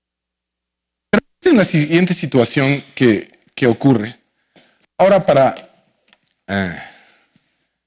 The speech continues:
para Javier estoy escribiendo un ensayo para, para su revista.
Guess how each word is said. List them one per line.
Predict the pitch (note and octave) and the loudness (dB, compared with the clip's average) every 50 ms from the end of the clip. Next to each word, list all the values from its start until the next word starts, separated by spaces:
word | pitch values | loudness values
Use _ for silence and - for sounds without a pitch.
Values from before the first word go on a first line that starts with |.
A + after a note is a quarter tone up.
| _ _ _ _ _ _ _ _ _ _ _ _ _ _ _ | _ _ _ _ _ _ _ _ _ _ _ _ _ _ _
para | - A#2 A2 G2 E2 | -2 0 0 0 0
Javier | - - C#3+ C#3 E3 F3 | 0 0 2 4 4 4
estoy | F3 E3+ - E3+ | 2 2 0 0
escribiendo | D3+ - - C#3 D3 D#3 | 0 2 2 2 2 4
un | D3+ C#3+ | 4 2
ensayo | B2+ A#2 - - A#2 A#2+ C#3 D3 | 2 2 0 0 2 2 2 0
para, | - - G#2+ F#2 F2 - - - - _ _ _ _ _ _ _ _ _ _ _ _ _ _ _ _ _ _ _ _ _ _ _ _ _ | 0 -2 -2 -2 -2 -4 -8 -16 -20 _ _ _ _ _ _ _ _ _ _ _ _ _ _ _ _ _ _ _ _ _ _ _ _ _
para | - G#2 G#2 | -8 -6 -6
su | - B2+ | -2 -2
revista. | A#2+ C3 C#3+ D3 B2 - - - C#3+ - | 0 2 2 2 2 0 -2 -4 -6 -6